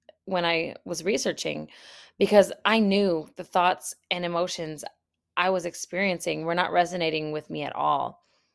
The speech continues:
Again, it actually felt like a psychic attack, and that brings me to my next point of focus.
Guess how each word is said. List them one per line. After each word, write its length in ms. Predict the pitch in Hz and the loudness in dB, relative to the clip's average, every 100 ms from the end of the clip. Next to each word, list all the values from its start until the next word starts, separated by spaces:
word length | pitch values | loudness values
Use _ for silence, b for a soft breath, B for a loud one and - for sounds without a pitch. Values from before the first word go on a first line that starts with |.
| _ _ | _ _
Again, 360 | 180 196 202 190 - | 0 4 4 2 0
it 160 | - 190 | 4 6
actually 360 | 220 - 196 | 4 2 -6
felt 280 | - 190 - | 2 4 4
like 160 | 175 170 | 0 -4
a 60 | |
psychic 420 | - 160 165 180 | -4 -4 -4 -6
attack, 500 | 196 220 214 226 - _ b b b b b _ | -8 -2 0 0 -4 _ b b b b b _
and 160 | 202 202 | 4 4
that 180 | 214 214 | 2 2
brings 260 | 202 202 | -4 -4
me 180 | 185 170 | -6 -6
to 160 | - 180 | -6 -4
my 120 | 165 | -2
next 280 | 165 170 - | -2 -6 -8
point 180 | 160 147 | -8 -8
of 60 | |
focus. 520 | - 156 143 - - | -8 -8 -6 -10 -12